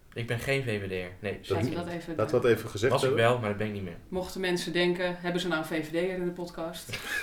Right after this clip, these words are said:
Speaker 2: <laughs>
Speaker 3: Nee, beste luisteraar.
Speaker 2: Dat kan echt niet.
Speaker 3: U kunt op onze ideologische integriteit vertrouwen.
Speaker 2: <laughs> Ehm,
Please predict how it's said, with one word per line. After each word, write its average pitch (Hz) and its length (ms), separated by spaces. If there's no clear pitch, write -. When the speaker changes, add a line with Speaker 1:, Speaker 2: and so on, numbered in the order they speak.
Speaker 2:
<laughs> - 800
Speaker 3:
Nee, 196 240
beste 170 280
luisteraar. 180 440
Speaker 2:
Dat - 160
kan 127 220
echt 113 200
niet. 90 340
Speaker 3:
U 190 120
kunt 196 260
op - 140
onze 175 300
ideologische 175 840
integriteit 165 680
vertrouwen. 147 420
Speaker 2:
<laughs> 117 100
Ehm, 147 420